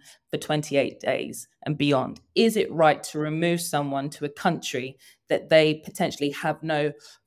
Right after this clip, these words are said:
family or cultural heritage? You start to begin to ask bigger and deeper questions. Uh, and with that, the importance of, okay, there's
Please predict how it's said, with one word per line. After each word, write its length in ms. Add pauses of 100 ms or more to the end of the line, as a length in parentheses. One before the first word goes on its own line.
(160)
family 460
or 200
cultural 420
heritage? 600
You 80
start 420
to 80
begin 300
to 200
ask 360
bigger 240
and 200
deeper 280
questions. 720 (500)
Uh, 300
and 260
with 280
that, 400
the 80
importance 640
of, 160 (340)
okay, 460 (320)
there's 180